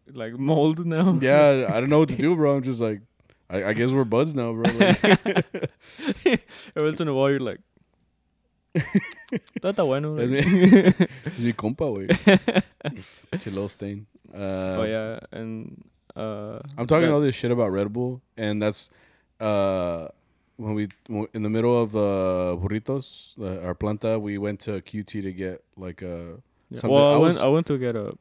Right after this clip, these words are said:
Speaker 2: You were tired, no? Or would you?
Speaker 1: Yeah,
Speaker 2: No, you were
Speaker 1: 'cause
Speaker 2: hungry. You were
Speaker 1: I
Speaker 2: hungry.
Speaker 1: was hungry,
Speaker 2: You were,
Speaker 1: yeah.
Speaker 2: you, that's what you kept saying. You were hungry, and I was, I was really thirsty, and I, I wanted,
Speaker 1: Yeah.
Speaker 2: like, an energy drink, so I went to go get a Red Bull.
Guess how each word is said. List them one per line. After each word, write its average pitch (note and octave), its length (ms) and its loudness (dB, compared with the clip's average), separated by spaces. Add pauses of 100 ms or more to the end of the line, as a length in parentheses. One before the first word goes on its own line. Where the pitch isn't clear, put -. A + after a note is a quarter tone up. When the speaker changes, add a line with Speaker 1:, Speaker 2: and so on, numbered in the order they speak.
Speaker 2:
You F#3 160 0
were B3 280 2
tired, G#3 420 -4
no? A#3 160 -6
Or D3+ 200 -2
would D3 240 -6
you? G#3+ 180 -14 (160)
Speaker 1:
Yeah, A#2+ 120 0
Speaker 2:
No, E3+ 120 6
you E3+ 120 4
were - 80 6
Speaker 1:
'cause D3 80 4
Speaker 2:
hungry. E3 320 -2
You C3+ 80 -6
were C#3 80 0
Speaker 1:
I - 20 -2
Speaker 2:
hungry. C3 180 0
Speaker 1:
was B2 100 -4
hungry, C3+ 300 -4
Speaker 2:
You B2+ 80 -4
were, B2+ 80 -4
Speaker 1:
yeah. B2 160 -4
Speaker 2:
you, C3 80 -6
that's B2 220 0
what D3+ 80 0
you A#2+ 120 0
kept A2+ 180 -4
saying. A2 240 -6
You G2+ 60 -6
were G2+ 100 -4
hungry, G2+ 300 -10 (440)
and G#2 180 -4
I G#2 80 0
was, A2+ 380 -2
I G2 120 -4
was A#2 200 0
really A2+ 200 -6
thirsty, G#2 500 -8
and F#2 100 -10
I, F#2 40 -10
I F#2+ 260 -10
wanted, A#2 220 -2
Speaker 1:
Yeah. G#2+ 100 -4
Speaker 2:
like, F#2+ 140 -6
an F#2 60 -10
energy F#2+ 340 -10
drink, F2 240 -14 (600)
so - 140 -8
I F#2+ 40 0
went G2 160 -4
to G2 40 -8
go F#2+ 120 -4
get F2+ 140 -6
a F2+ 40 -6
Red F2 160 -10
Bull. B2 100 -4